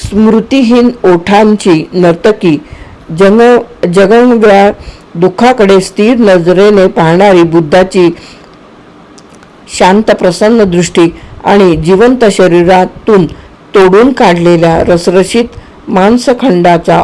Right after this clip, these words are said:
ओला लालभडक रंग, स्मशानातील थडग्यावरील क्रुसाच्या छायेत क्षणाचा स्वर्ग उपभोगणारी कुतरड्यांची जोडी,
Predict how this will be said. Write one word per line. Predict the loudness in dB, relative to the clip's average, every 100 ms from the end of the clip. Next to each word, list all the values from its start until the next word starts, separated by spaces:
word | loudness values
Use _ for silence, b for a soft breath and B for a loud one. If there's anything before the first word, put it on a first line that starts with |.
| -2
ओला | 0 2 2
लालभडक | 2 2 0 0 0 0 0
रंग, | 0 2 2 0 B B -20 -4
स्मशानातील | -2 0 0 2 0 0 0 0 -4 B B -20 -4
थडग्यावरील | 0 2 2 2 2 2 0 -2
क्रुसाच्या | -6 -4 -2 -2 0 0 0 -6 -16 -20 -20 -20 -20 -20 -14
छायेत | -2 2 2 2 -2 -16 -20 -20 -20 -20 -20 -20 -20 -20 -20 -20 -20 -20 -20 -20 -20 -20 -20
क्षणाचा | -4 0 2 0 0 0 0 -4 -14 -4
स्वर्ग | 0 0 2
उपभोगणारी | 0 0 0 0 2 0 0 0 0 -2 -4 B B -14
कुतरड्यांची | -4 -2 0 0 2 2 0 0 -2
जोडी, | 2 2 2 0